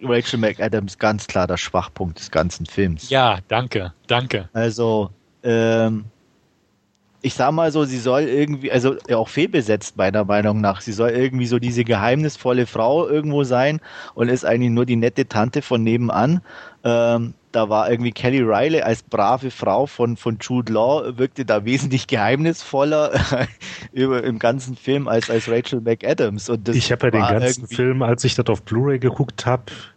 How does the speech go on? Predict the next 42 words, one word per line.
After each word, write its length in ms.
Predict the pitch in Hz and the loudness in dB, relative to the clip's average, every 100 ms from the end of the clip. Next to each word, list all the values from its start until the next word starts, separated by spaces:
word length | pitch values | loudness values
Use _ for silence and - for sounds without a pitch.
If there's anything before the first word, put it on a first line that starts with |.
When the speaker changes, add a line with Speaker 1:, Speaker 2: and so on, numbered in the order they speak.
| _ - - - - - | _ -20 -20 -18 -16 -4
Speaker 3:
verzweifelt 840 | 120 110 - 113 139 135 135 127 | -2 0 -2 -2 -2 -2 -4 -4
überlegt, 600 | 123 117 113 120 117 - | -2 0 2 0 -2 -2
woher 400 | 113 87 117 123 | -2 0 0 0
ich 240 | 113 - | -2 -6
die 160 | - 120 | -6 -2
denn 200 | 120 110 | 0 2
noch 220 | 107 113 | 0 -2
kenne. 240 | - 113 104 | -2 0 2
Speaker 1:
Eden 140 | 87 92 | 2 2
Speaker 3:
Nachher 200 | - 117 | 2 2
Speaker 1:
Lake. 80 | 202 | 2
Speaker 3:
ist 200 | 107 104 | 2 2
man 80 | - | 2
Speaker 2:
Auch. 220 | 135 110 - _ | 2 0 -8 _
Speaker 3:
Ja, 140 | 123 127 | 0 2
Speaker 2:
Ich 60 | |
Speaker 3:
ja, 100 | 123 | 4
Speaker 2:
auch. 40 | 113 | 2
Speaker 3:
genau. 440 | 113 113 104 95 - _ _ _ _ _ _ _ - | 0 2 2 0 -4 _ _ _ _ _ _ _ -6
Speaker 1:
Die 160 | 117 | -2
Speaker 2:
Bitte? 140 | 110 104 | 0 2
Speaker 1:
Dame 260 | 110 104 | 2 -2
aus 220 | 101 - 113 | -4 -8 -8
I-, 160 | 113 - | -8 0
die 120 | 120 | 0
Dame 300 | 113 117 147 | 2 2 2
aus 180 | 135 - | 0 -2
Eden 220 | 143 123 | -6 -4
Lake. 400 | 101 98 95 - - - | -2 -2 -2 -8 -18 -2
Speaker 2:
Genau, 320 | 147 127 110 | 0 2 0
Speaker 3:
Mhm. 60 | 120 | -2
Speaker 2:
das 180 | 135 165 | -4 0
habe 120 | 165 | 0
ich 60 | |
dann 160 | 160 143 | 0 0
nachher 520 | 139 160 - 143 - | 0 0 0 -2 0
auch 140 | 147 156 | -2 0
ganz 320 | 147 160 - | 2 2 0
schnell 240 | 151 156 | 0 0
gegoogelt 540 | 147 131 147 131 127 123 | 0 -4 -6 -2 -2 -4
sozusagen, 640 | 117 127 117 120 135 135 | -8 -8 -4 0 0 -2
oder 140 | 123 | -2